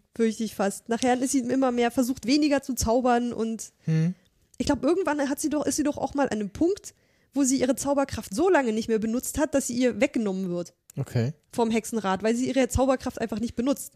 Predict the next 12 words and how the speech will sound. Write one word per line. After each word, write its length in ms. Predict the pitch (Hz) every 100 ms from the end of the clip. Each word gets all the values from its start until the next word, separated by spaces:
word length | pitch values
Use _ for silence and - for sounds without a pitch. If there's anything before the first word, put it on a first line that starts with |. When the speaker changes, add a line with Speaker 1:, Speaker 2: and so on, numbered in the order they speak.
| -
Speaker 2:
Hm. 280 | 143 139 160 _ _
Speaker 1:
Das 120 | -
ist 120 | 240 254
erst 180 | 247
später 260 | - 240 226
Speaker 2:
Hm. 60 | 233
Speaker 1:
im 40 |
College, 380 | - 247 233 -
glaub 240 | 196 190
ich. 180 | 185 - _ _ _ _ _
Und 160 | - 240
dann 180 | 233